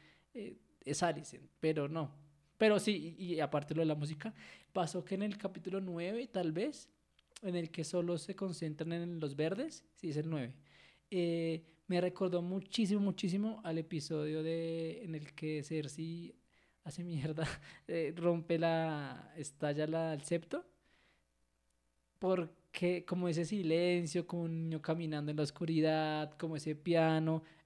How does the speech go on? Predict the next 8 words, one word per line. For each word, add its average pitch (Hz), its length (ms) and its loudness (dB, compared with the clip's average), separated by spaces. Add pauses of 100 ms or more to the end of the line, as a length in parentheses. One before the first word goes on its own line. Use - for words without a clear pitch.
(100)
me 160 140 -6
tuvo 160 320 -2 (100)
muy, 165 320 -4
muy 165 140 -4
buenos 160 200 -4
recuerdos. 165 500 -4
La 160 120 -2
música 151 600 -2